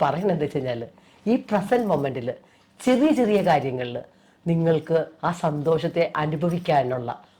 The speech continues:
ഒരു മാനസികമായിട്ടുള്ള ഒരു തയ്യാറെടുപ്പ് നിങ്ങൾ നടത്തിയാൽ ലൈഫ് എന്ന് പറഞ്ഞു കഴിഞ്ഞാൽ മാജിക്കാണ്. എന്തും ഒരു മജീഷ്യനെ പോലെ ക്രിയേറ്റ് ചെയ്യാൻ ഏതൊരാൾക്കും പറ്റും.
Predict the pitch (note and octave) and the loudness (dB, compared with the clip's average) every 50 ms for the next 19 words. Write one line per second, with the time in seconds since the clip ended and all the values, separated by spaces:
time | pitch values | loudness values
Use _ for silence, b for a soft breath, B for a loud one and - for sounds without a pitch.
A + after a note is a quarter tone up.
0 | b b - G3+ A3 F3 E3+ D3+ C#3+ C#3+ D3 D#3 E3 E3 - F#3 F3+ E3+ F3+ F3 | b b -2 -2 0 0 0 0 2 2 2 0 0 -2 -2 -6 -4 -2 -2 -2
1 | E3 D#3+ D3+ C#3+ C#3 C#3 - C#3 C#3 C#3 - - - G3 F#3 - G3 F3+ C#3 C#3+ | 0 0 0 -2 -2 -2 -4 -4 -4 -4 -6 -6 -10 -10 -6 -2 -2 0 0 2
2 | C3+ C#3+ D3+ D#3+ D3+ E3 - D#3+ C3+ C#3+ C3 C3 C3+ B2+ C3+ B2 A2 A2+ - - | 2 2 0 0 -2 -6 -8 -8 -6 -6 -4 -4 -6 -4 -6 -6 -6 -8 -10 -8
3 | B2+ A#2+ A2 A#2 - _ b b b b b b b b b - F3+ G3+ A3 G#3+ | -8 -8 -8 -10 -16 _ b b b b b b b b b 0 4 6 8 8
4 | G#3+ A#3 G#3+ - - A3+ G3 F#3 E3+ D#3 C3+ C3 C#3 C3+ C3 B2+ B2 A#2+ A#2+ - | 8 6 4 2 0 0 2 2 2 2 2 0 -2 -4 -4 -4 -6 -8 -10 -14
5 | _ _ - - D3+ E3+ E3+ F#3+ G#3 F3+ A3+ - - D#3 C#3 B2+ A#2+ - b b | _ _ -8 -2 2 6 6 6 6 4 2 0 0 0 0 0 -4 -10 b b
6 | b b b G#3+ G#3 G#3 G#3+ G#3+ G#3 F#3 A3+ G#3+ G3+ F3+ F3 E3+ E3 D#3 C#3 D3+ | b b b 0 2 2 2 2 2 0 2 2 2 2 2 2 2 2 2 -2
7 | D3 - - E3 B2+ D3 C#3+ C#3+ C#3 C#3 C3+ B2+ C3 B2+ B2 C#3 B2+ A#2+ A#2 - | -8 -6 -6 -4 -4 -2 -4 -4 -4 -6 -6 -6 -6 -8 -6 -6 -8 -8 -8 -12
8 | - _ _ _ _ _ - D3+ D3 D3+ D#3 D#3+ D3+ D#3+ D3 C3 B2 - - B2+ | -20 _ _ _ _ _ -8 -4 -2 -2 0 0 0 2 2 0 0 -2 -6 -8
9 | A2 B2 - - - | -8 -8 -8 -10 -14